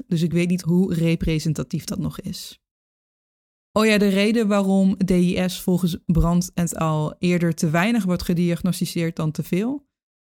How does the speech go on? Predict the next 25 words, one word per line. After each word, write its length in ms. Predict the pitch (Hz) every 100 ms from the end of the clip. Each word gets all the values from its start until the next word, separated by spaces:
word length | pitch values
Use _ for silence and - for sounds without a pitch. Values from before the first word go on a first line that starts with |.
| _ _ -
Gebrek 360 | 190 175 214
aan 200 | 214 190
training 640 | 180 190 190 220 208 202 -
en 180 | - 160
veel 220 | 180 175
mensen 340 | 160 156 156
zijn 180 | 156 147
er 80 | 151
simpelweg 440 | 156 151 151 160
sceptisch 440 | - 156 - 170 -
over. 420 | 175 151 170 165 _ _ _ _ _ _ _ _ _ _ _ _ -
Daarover 480 | 190 185 202 190
gesproken, 580 | 190 156 185 208 214 214
ik 100 | 196
had 120 | 208
beloofd 280 | 180 190 185
om 60 | 180
terug 220 | 180 190
te 80 | 185
komen 460 | 180 170 160 156
op, 260 | - 160 -
eh, 100 | -
dokter 360 | 156 165 - 160
Cornelia 580 | - 175 165 160 156 151
Wilbur. 560 | 170 190 214 254 285